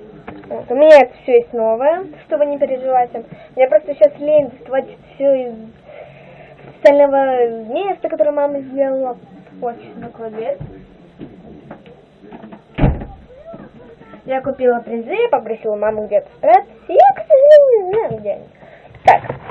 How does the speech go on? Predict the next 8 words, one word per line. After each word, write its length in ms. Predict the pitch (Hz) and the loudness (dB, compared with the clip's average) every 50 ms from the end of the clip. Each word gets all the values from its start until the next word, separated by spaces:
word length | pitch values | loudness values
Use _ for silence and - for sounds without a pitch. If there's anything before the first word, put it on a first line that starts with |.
| - - - - | -16 -4 2 4
за 120 | - - | 4 4
второе 340 | - 403 403 415 415 359 311 | 4 4 6 6 6 6 4
место, 340 | 294 320 427 480 - - 440 | 4 4 4 2 0 0 2
которое 380 | - 285 285 294 285 285 277 | 2 4 8 8 8 8 8
я 240 | 262 254 269 311 311 | 6 8 8 8 6
выберу, 500 | 320 330 311 277 226 233 220 202 185 196 - - - - - _ _ _ _ _ _ _ _ _ _ - - - _ _ - - - - - - - - - | 6 2 0 2 0 0 2 0 -2 -2 -8 -18 -20 -20 -20 _ _ _ _ _ _ _ _ _ _ -20 -20 -20 _ _ -20 -20 -20 -20 -20 -20 -20 -10 -4
получит 460 | - 269 302 330 339 330 - 294 277 | 0 2 2 2 0 -2 -6 -10 -2
также 480 | - 311 302 285 277 240 220 220 196 | 2 4 4 4 2 -2 -8 -14 -16